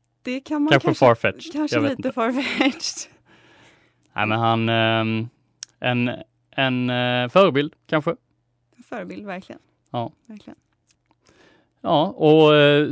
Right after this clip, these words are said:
Speaker 2: nu börjar snart tiden ticka iväg här. Och det ska bli dags för Inaktuellt som drar igång om bara några minuter, om ni vill lyssna på det.
Speaker 1: Mm.
Speaker 2: Ehm, och oss,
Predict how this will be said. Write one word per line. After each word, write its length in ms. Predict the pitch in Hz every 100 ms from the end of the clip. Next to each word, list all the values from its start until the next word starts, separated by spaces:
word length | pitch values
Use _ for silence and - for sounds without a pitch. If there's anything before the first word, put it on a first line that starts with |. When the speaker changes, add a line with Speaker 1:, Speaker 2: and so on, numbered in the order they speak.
| -
Speaker 2:
nu 340 | - - 156
börjar 520 | 131 135 139 151 151 -
snart 460 | - 190 151 _ - _
tiden 480 | 170 131 131 127
ticka 300 | 123 143 - 135
iväg 340 | 139 123 120
här. 260 | 175 - -
Och 280 | - 127 120
det 120 | 120
ska 140 | 117 117
bli 120 | 123
dags 580 | 127 120 _ - - - -
för 440 | 127 113 110 110 - _ _ -
Inaktuellt 640 | 147 127 - 180 202 -
som 180 | - 120
drar 160 | 123 143
igång 240 | 208 151
om 120 | 139
bara 160 | 147 143
några 160 | 127
minuter, 380 | 131 147 - - -
om 180 | -
ni 120 | 113 107
vill 340 | 110 104 104 - _ _ _ _ _ _ _ -
lyssna 320 | 131 - 104
på 100 | -
det. 140 | 131 - _ _ _ _ _
Speaker 1:
Mm. 180 | 220 254
Speaker 2:
Ehm, 720 | 131 123 120 113 117 117 117 - -
och 680 | 165 160 156 147 151 -
oss, 500 | 185 151 - - -